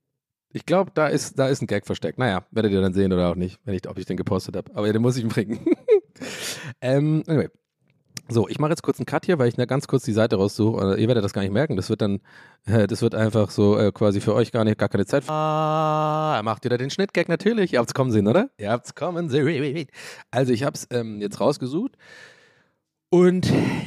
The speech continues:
ich bin jetzt mal einfach nett und sag jetzt nicht die Adresse, weil ich ja jetzt nicht irgendwie öffentlich, äh, über irgend so eine Praxis daherziehen will. Und im Endeffekt, weiß ich nicht, ist das vielleicht auch,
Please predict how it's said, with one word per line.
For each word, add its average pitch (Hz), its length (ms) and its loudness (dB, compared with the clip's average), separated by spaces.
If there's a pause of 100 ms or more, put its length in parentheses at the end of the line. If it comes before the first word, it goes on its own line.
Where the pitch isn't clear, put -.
ich - 180 -6
bin 175 120 2
jetzt 196 180 2
mal 156 100 2
einfach 147 640 -2
nett - 440 -2
und 120 140 -6
sag 127 180 0
jetzt - 200 -8
nicht 123 180 -2
die 107 120 0
Adresse, 90 440 -2 (840)
weil 104 340 2
ich 101 160 -4
ja 107 80 2
jetzt 101 160 -4
nicht 113 140 -6
irgendwie 98 260 -4
öffentlich, 95 540 -6
äh, 92 340 -4
über 92 160 -6
irgend 92 180 -6
so 90 100 -2
eine 90 260 -2 (420)
Praxis 127 440 -6
daherziehen 107 540 -2
will. 104 200 0
Und 107 140 -4
im 98 80 -2
Endeffekt, - 640 -4 (360)
weiß 104 200 -8
ich 92 100 -8
nicht, - 380 -10 (280)
ist - 120 -10
das 120 100 -8
vielleicht 110 340 -2
auch, 107 240 -2